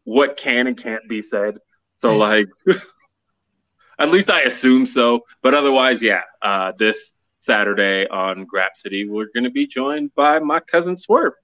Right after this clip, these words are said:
And, uh, I'm excited to talk with him about pretty much all things going on in pro wrestling. I'm gonna try to avoid asking about the, the, the usual stuff. I feel like he's answered stuff about Hit Row plenty over the last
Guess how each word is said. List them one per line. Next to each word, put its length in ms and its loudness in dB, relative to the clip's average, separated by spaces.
And, 500 -4
uh, 300 -4
I'm 140 -4
excited 360 -4
to 80 -10
talk 240 -6
with 140 -8
him 140 -10
about 360 -2
pretty 160 -10
much 320 -2
all 200 4
things 760 -2
going 280 2
on 240 2
in 80 -2
pro 240 2
wrestling. 420 -2
I'm 80 -14
gonna 200 0
try 240 2
to 120 2
avoid 400 2
asking 360 -2
about 260 0
the, 220 -8
the, 300 -12
the 80 -8
usual 460 -4
stuff. 340 0
I 80 0
feel 180 -2
like 140 0
he's 180 -12
answered 320 -4
stuff 200 -6
about 240 -2
Hit 160 -8
Row 220 -2
plenty 440 -2
over 180 0
the 80 2
last 600 0